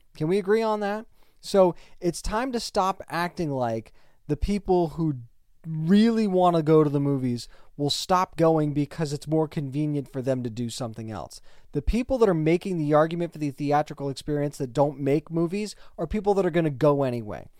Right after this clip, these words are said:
So Spider-Man No Way Home proved that now.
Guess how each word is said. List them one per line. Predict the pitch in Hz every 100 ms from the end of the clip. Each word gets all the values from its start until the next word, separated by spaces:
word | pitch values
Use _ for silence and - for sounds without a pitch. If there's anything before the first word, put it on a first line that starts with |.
| - _ -
So | - 165
Spider-Man | 147 - 185 233 220 202
No | 196 190
Way | 185
Home | 175 175 165 143
proved | - - 208 240 233 147 120
that | 120 98 -
now. | 117 90